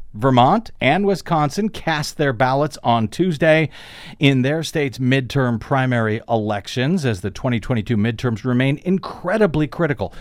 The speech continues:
for all manner of reasons, most notably, as I have been arguing for some time, because democracy itself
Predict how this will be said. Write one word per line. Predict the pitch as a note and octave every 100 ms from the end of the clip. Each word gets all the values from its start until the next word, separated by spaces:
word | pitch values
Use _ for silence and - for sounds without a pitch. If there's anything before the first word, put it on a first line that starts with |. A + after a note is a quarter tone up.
| -
for | - D3+ -
all | E3+ E3+ F3
manner | E3 D#3 D3+ C#3+
of | - B2+ B2
reasons, | C#3+ C3+ A#2 G#2
most | A#2 B2+ G#2+
notably, | E3 D4 A3 A#2+ A2+ B2
as | B2+ A#2+ A#2+
I | A2+
have | B2 A2
been | B2 A2+ G#2+ - - A#2
arguing | A#2 G#2 G#2 G2+
for | -
some | - G2+ F2
time, | - C4 F#3+ D3
because | D3 C#3+ A#2+
democracy | C3+ C3+ G3+ - G3+ - F#3 E3 - - -
itself | A#3 - - G#3+ C4 E3 -